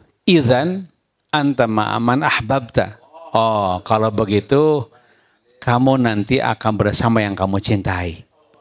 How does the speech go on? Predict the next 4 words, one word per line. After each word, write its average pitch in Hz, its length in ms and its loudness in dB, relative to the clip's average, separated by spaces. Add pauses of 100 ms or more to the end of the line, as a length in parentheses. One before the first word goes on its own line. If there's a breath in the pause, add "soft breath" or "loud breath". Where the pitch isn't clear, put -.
(1200)
Di 143 160 2
akhirat 123 320 0
kelak 120 240 0
nanti." 104 400 0